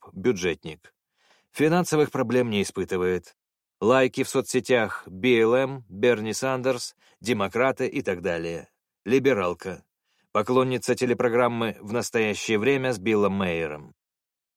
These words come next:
Вероятность голосования за невиновность клиента — шестьдесят четыре процента. Арнольд Л. Новоселич. Би эл эм, Black Lives Matter. Жизни черных важны.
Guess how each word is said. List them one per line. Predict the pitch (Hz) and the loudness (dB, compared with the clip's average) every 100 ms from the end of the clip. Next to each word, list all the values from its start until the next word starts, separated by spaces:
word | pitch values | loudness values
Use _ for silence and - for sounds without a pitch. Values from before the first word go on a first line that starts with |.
| _ _ - | _ _ -2
Вероятность | 117 139 135 127 131 110 | 2 4 4 2 -2 0
голосования | 120 117 123 117 110 110 | 2 2 2 0 0 0
за | 110 | 0
невиновность | 110 104 120 127 127 - | 0 0 0 0 0 -2
клиента — | 131 127 127 113 127 117 101 | 0 2 2 2 -2 -2 -4
шестьдесят | 143 127 117 120 | -2 -2 0 -2
четыре | - 110 107 98 | -2 -2 0 0
процента. | 98 - 87 80 80 76 _ _ _ - | -2 -2 -6 -6 -12 -16 _ _ _ -2
Арнольд | 98 101 127 135 123 - | 0 2 2 2 0 -4
Л. | 123 110 - | -2 -2 -4
Новоселич. | 113 110 110 - 95 76 - - _ _ _ _ _ _ _ _ _ _ | -4 -2 -2 -2 -6 -6 -14 -16 _ _ _ _ _ _ _ _ _ _
Би | 104 156 165 | 0 4 6
эл | 147 | 4
эм, | 127 104 82 - - | 2 0 -6 -10 0
Black | 143 160 | 2 2
Lives | 143 143 131 - | 2 0 -2 -4
Matter. | 120 87 82 67 _ _ | -4 -4 -8 -12 _ _
Жизни | 95 123 151 135 160 | -4 0 0 0 -2
черных | 127 123 123 123 | 0 0 -2 -2
важны. | 117 110 90 - | -4 -2 -6 -8